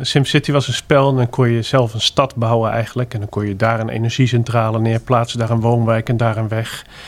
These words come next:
En, eh, nou, misschien was er ook wel een pluimveebedrijf, dat kan ik me niet meer herinneren. Maar in ieder geval, je kon zelf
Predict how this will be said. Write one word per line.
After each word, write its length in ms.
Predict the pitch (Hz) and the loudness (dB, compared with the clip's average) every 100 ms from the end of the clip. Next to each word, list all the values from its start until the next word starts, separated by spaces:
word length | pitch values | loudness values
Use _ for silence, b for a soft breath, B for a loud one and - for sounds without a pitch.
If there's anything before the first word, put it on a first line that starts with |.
| B B B - | B B B -8
En, 260 | 120 101 | -6 -4
eh, 100 | 110 | -4
nou, 200 | 120 104 98 | -2 -2 -4
misschien 260 | - 131 | -6 -4
was 160 | 104 - | -4 -6
er 60 | |
ook 100 | 113 | -6
wel 100 | - | -4
een 60 | 104 | 0
pluimveebedrijf, 680 | 123 135 135 135 131 127 131 | 2 2 0 0 2 2 2
dat 100 | - | -2
kan 100 | 123 | 0
ik 60 | |
me 60 | 127 | 2
niet 120 | 120 | 4
meer 120 | 117 | 2
herinneren. 420 | 110 120 143 147 139 | 2 2 2 4 4
Maar 120 | 127 | 2
in 60 | 131 | 2
ieder 140 | 139 | 0
geval, 260 | - 135 B B B B | 0 -2 B B B B
je 100 | 147 | -2
kon 200 | - 151 | 2 2
zelf 460 | - 151 143 - | 2 0 -2 -6